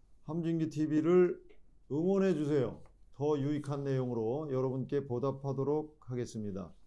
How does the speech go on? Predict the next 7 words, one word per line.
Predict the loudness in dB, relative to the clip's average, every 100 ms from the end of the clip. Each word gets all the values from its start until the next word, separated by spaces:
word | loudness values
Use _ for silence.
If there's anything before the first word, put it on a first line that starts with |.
| -20 -20 -20 -20 -20 -20 -20 -20 -20 -20 -20 _ -20 -20 -20 -16
전기는 | 0 4 6 8 6 6 6 4 2 -2 -10 -12
무조건 | -4 4 8 8 8 6 6 6 -2 -12 -20 -20 -20 -16
많이 | -8 0 4 8 8 8
생산하는 | 6 4 4 4 4 2 2 0
것만이 | 0 2 2 4 4
능사는 | 4 2 0 0 0
아닙니다. | -2 -2 -4 -8